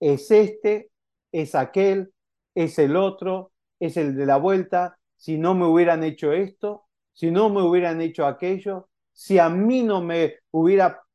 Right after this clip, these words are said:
pasado esto por culpa de esta persona, entonces no estaría así. Y no nos damos cuenta, no nos damos cuenta que el problema no pasa por ahí.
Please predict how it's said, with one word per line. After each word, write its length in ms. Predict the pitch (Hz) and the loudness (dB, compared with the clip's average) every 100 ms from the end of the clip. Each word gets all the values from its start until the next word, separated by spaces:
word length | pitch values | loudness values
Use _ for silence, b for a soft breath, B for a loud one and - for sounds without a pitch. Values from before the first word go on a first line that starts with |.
| _ | _
pasado 440 | 160 147 185 180 | -2 0 -2 0
esto 360 | 175 190 185 143 | -2 -4 -8 -6
por 240 | 151 139 | -6 -6
culpa 420 | - 214 190 170 156 | 0 0 2 0 0
de 100 | 170 | -2
esta 260 | 170 143 | -6 -6
persona, 720 | - 127 - 196 196 196 196 _ _ _ _ _ _ _ - | -6 -8 -4 -4 -4 -8 -12 _ _ _ _ _ _ _ 2
entonces 800 | 196 160 160 233 220 190 196 180 | 2 0 2 4 4 0 -2 0
no 100 | 185 | -2
estaría 520 | 170 170 156 165 143 | -2 -4 -2 0 -2
así. 340 | - 131 113 _ _ _ _ _ _ _ _ | -4 -14 -16 _ _ _ _ _ _ _ _
Y 200 | - 185 | -4 2
no 420 | 190 214 262 294 277 | 4 4 4 2 2
nos 240 | 254 202 | 0 2
damos 400 | 254 247 220 208 | 2 2 0 -2
cuenta, 720 | 233 220 165 127 123 107 - _ _ _ _ _ _ _ _ _ - | 4 4 4 -4 -10 -14 -16 _ _ _ _ _ _ _ _ _ -10
no 440 | 151 196 285 294 | -2 2 2 2
nos 200 | 254 202 | 0 0
damos 360 | 175 226 208 156 | 2 0 0 -2
cuenta 640 | 185 160 123 117 117 110 _ _ _ _ _ _ _ _ _ _ | -2 -4 -6 -10 -14 -14 _ _ _ _ _ _ _ _ _ _
que 80 | 160 | 0
el 140 | 143 | 0
problema 420 | 143 139 151 160 | 0 -2 -2 -4
no 180 | 139 123 | -4 -4
pasa 340 | 147 139 123 - | -4 -6 -8 -14
por 140 | 113 | -14
ahí. 160 | 113 | -16